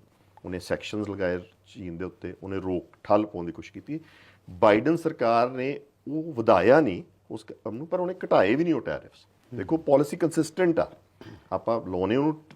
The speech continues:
Speaker 1: ਟਰੰਪ ਨੂੰ ਆ, but ਉਹ ਪਾਲਿਸੀ ਕੰਸਿਸਟੈਂਟ ਆ ਕਿ ਇੰਨਾ ਵੱਧ ਜਾਓ, ਫਿਰ ਸਾਹ ਲੈ ਲਓ, ਫਿਰ ਅਗਾਂਹ ਵਧਾ ਦਿਓ। ਹੁਣ ਜਦੋਂ ਟਰੰਪ ਆਇਆ,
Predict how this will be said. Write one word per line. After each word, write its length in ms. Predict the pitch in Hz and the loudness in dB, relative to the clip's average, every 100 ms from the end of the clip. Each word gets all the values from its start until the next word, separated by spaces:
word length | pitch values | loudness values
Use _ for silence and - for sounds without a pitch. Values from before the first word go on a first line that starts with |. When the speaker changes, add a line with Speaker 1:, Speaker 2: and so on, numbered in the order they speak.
| _ | _
Speaker 1:
ਟਰੰਪ 300 | - 104 107 | -2 -2 -2
ਨੂੰ 160 | 147 123 | -6 -8
ਆ, 20 | |
but 140 | 156 175 | -6 -2
ਉਹ 100 | 165 | -4
ਪਾਲਿਸੀ 380 | 165 123 117 156 | 0 -2 -2 -6
ਕੰਸਿਸਟੈਂਟ 500 | 123 104 92 - 131 | -10 -12 -16 -12 -10
ਆ 80 | 175 _ _ - | -10 _ _ -10
ਕਿ 100 | - | 0
ਇੰਨਾ 320 | 127 127 147 | 2 4 4
ਵੱਧ 260 | 127 139 | 4 2
ਜਾਓ, 160 | 151 156 | 0 -8
ਫਿਰ 180 | - 131 | -6 -8
ਸਾਹ 300 | - 107 117 | 2 4 4
ਲੈ 120 | 87 | 2
ਲਓ, 120 | - _ _ _ | -4 _ _ _
ਫਿਰ 200 | - 117 | 0 2
ਅਗਾਂਹ 220 | 113 117 | 2 0
ਵਧਾ 240 | 104 98 73 | 0 -4 -4
ਦਿਓ। 160 | 71 - _ _ _ 131 | -8 -20 _ _ _ 0
ਹੁਣ 140 | 175 | 2
ਜਦੋਂ 220 | 196 185 | 0 -4
ਟਰੰਪ 360 | 190 143 131 101 | -4 -6 -4 -4
ਆਇਆ, 300 | 87 80 | -4 -4